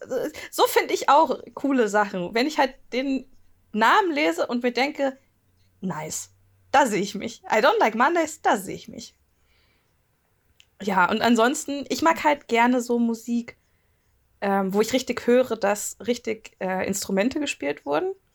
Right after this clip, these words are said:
Also ich kann, ich, ich mag auch poppige Musik und so elektronisch poppige Musik, aber ich mag auch, wenn ich höre, okay,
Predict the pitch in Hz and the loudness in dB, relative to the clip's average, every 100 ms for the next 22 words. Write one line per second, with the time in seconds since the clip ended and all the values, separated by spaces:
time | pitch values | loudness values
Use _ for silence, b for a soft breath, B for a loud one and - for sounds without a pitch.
0 | _ _ _ _ B 254 226 247 339 359 | _ _ _ _ B 0 0 2 2 0
1 | 320 247 - - - - - 202 - 202 | -2 -8 -12 -16 -14 -12 -4 -2 2 2
2 | 196 - _ - - 196 220 220 220 208 | 0 -4 _ -14 -10 -8 -6 -4 -2 -2
3 | 208 214 - - 185 185 - - _ _ | -4 -6 -10 -8 -6 -6 -10 -20 _ _
4 | - 185 185 175 - 202 254 294 - 254 | -10 -4 0 0 0 2 2 2 -2 0
5 | 240 233 220 220 214 B B B 196 202 | 0 -2 -4 -6 -10 B B B -4 0
6 | 202 214 - - 202 196 - 196 196 196 | 2 0 -2 -4 -2 -2 -2 -4 -4 -4
7 | 208 196 - - 202 196 | -4 -4 -4 -2 -2 -2